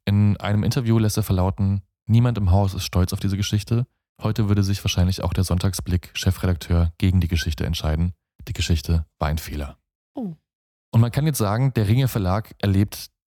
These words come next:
Speaker 1: die schwerste Krise seit Bestehen. In der Presse spricht man von einem medienethischen Supergau.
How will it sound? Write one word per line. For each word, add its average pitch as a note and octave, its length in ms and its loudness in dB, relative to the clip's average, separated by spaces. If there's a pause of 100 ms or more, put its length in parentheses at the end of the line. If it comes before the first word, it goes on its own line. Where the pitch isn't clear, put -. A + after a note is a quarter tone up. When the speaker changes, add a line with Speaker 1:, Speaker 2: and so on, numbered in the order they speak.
Speaker 1:
die G#2 80 2
schwerste G#2 460 -2
Krise F2+ 540 2
seit D#2+ 260 -2
Bestehen. D2 420 -6 (460)
In G#3 60 4
der G#3 60 4
Presse A#2+ 300 0
spricht - 280 -2
man G2+ 100 0
von - 160 -6
einem F2+ 260 2
medienethischen F#2 1040 0
Supergau. D#2 640 0